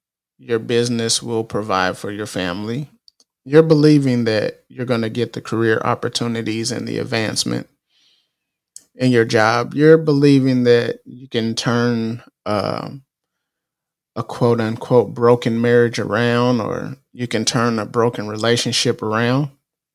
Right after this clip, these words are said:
You're believing that that thing is so, even though it's not so right now, but that it may be so. <clears throat>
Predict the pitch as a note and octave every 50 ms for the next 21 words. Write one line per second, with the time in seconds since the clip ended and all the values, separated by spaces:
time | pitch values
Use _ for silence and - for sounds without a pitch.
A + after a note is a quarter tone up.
0 | _ _ _ _ _ _ _ _ - - - - B2 D3 E3+ F#3+ F#3+ F#3 F#3 F#3+
1 | G3 F3+ F3+ F3 E3 D3 C3 - C#3+ C#3+ C3+ - C#3+ C#3 C#3 C3+ B2+ B2 A#2+ A#2+
2 | - D#3 E3 F3 E3 D#3+ - - A#2+ A2 G#2 A#2 B2 - _ _ - D#3 E3 F#3
3 | F3+ E3+ E3+ F3 E3 D#3+ E3+ E3+ D#3+ D3 C#3 - - D#3+ B2 - A#2+ - _ _
4 | _ _ - B2 B2+ A#2 G#2+ A#2 A2 - C3+ C3+ - _ _ _ _ _ _ _
5 | _ _ _ _ _ _ _ _ _ _ _ _ - D3+ D3+ D#3 E3+ F3 F3+ F3
6 | E3 F3 E3+ E3+ D#3 F#3 G3+ G3 - - - - - - _ _ _ _ _ _
7 | _ _ - - - - _ _ _ - - - G#3 E3+ C3+ A2+ A2+